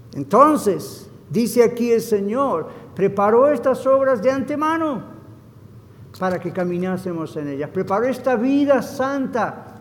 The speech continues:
delante de Dios y perdonada por Dios. Ya la preparó antes de la fundación del mundo.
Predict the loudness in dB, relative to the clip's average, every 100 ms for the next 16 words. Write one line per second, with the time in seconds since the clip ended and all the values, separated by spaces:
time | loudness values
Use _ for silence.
0 | -2 0 2 0 2 6 6 8 6 4
1 | 0 -4 0 0 0 -2 0 0 0 0
2 | -2 2 4 4 0 -8 -16 -2 4 8
3 | 8 6 4 6 4 4 0 -2 2 2
4 | 2 0 0 0 2 6 6 6 0 -6
5 | -14 -16 -20 -20 -20 -20 -20 -20 -20 -20
6 | -14 4 8 10 8 6 4 4 0